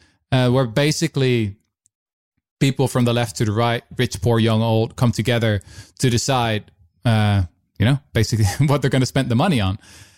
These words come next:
And the fascinating thing here is that if you give people that freedom, uh, if you give them the opportunity to talk to experts, to have good knowledge, and to bridge that political divide, it works.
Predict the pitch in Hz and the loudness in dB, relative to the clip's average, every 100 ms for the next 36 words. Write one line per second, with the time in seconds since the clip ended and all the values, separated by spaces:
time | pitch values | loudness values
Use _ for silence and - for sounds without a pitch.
0 | _ - 180 180 170 165 233 311 262 208 | _ -2 0 2 0 0 -2 -2 -2 -2
1 | 151 135 190 139 123 117 113 131 131 - | -2 -2 -2 0 0 0 -2 -2 -4 -8
2 | - _ _ _ - _ _ - 208 202 | -20 _ _ _ -20 _ _ -2 -2 0
3 | 226 202 180 - - 165 151 135 - 117 | 0 0 0 0 -2 0 -2 -2 -2 0
4 | 95 98 - _ _ _ 127 120 117 113 | 0 -2 -8 _ _ _ 0 2 2 0
5 | 117 160 147 156 143 139 135 135 131 123 | 0 -2 0 2 0 0 0 2 0 -2
6 | - 147 143 123 113 101 - 110 98 127 | -2 0 2 2 0 -2 -2 -2 0 -2
7 | 127 - 113 107 - 107 101 104 - - | -2 0 0 -2 -6 -6 -6 -8 -12 -4
8 | 117 107 101 120 117 135 113 104 - - | 0 0 0 -2 0 0 0 -4 -10 -4
9 | 113 110 107 - 120 101 92 151 165 - | 0 2 0 -2 -2 -2 0 0 0 -2
10 | 98 - 117 113 113 101 156 127 - - | -4 0 0 0 0 0 0 -2 -6 -12
11 | - - _ _ _ _ - - 156 - | -18 -20 _ _ _ _ -6 -2 -2 -2
12 | - - | -6 -14